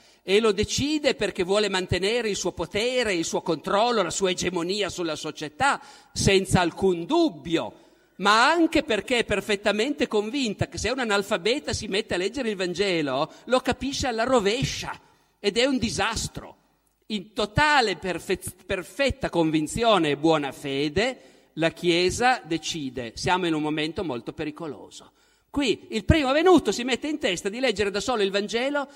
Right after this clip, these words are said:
e di mettersi a predicarlo agli altri. Noi questo non lo possiamo permettere.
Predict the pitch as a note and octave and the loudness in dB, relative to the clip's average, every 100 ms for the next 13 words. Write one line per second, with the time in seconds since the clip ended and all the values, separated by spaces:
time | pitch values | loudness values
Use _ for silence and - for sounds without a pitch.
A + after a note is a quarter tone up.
0 | - B3 A#3+ A3+ - B3 B3+ - A#3 A#3 | -6 -4 0 0 0 -2 -2 0 -2 -2
1 | - G#3+ G#3+ A3+ A3+ A3+ E3+ G2+ A#2 A2 | 0 2 2 2 2 2 -2 -4 -6 -8
2 | - - A#2 _ _ _ _ _ _ _ | -12 -14 -14 _ _ _ _ _ _ _
3 | _ _ _ _ - D#3+ F#3+ - C3+ - | _ _ _ _ -4 0 0 0 -4 -4
4 | G3+ A3 G#3 G#3 - G#2 A#2 E3 C3 D2 | -4 -4 -4 -6 -6 -8 -8 -10 -12 -14
5 | - - - | -14 -14 -16